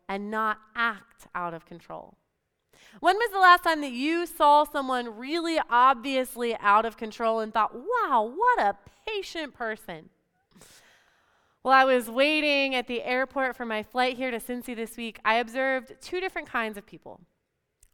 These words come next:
The first kind were visibly agitated, almost always on cell phones, speaking harshly to the gate agents and clearly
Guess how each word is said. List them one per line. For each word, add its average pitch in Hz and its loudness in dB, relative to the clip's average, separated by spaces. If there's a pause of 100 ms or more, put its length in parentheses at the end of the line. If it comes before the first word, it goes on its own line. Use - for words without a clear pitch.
The 240 -8
first 311 -6
kind 208 -2 (420)
were 233 -4
visibly 262 -6
agitated, 180 -4
almost 240 -4
always 302 4
on 226 0
cell 175 -4
phones, 202 -8
speaking 247 -12
harshly 269 -8
to - -20
the 226 -12
gate 233 -8
agents 233 -8
and 214 -10
clearly 247 -8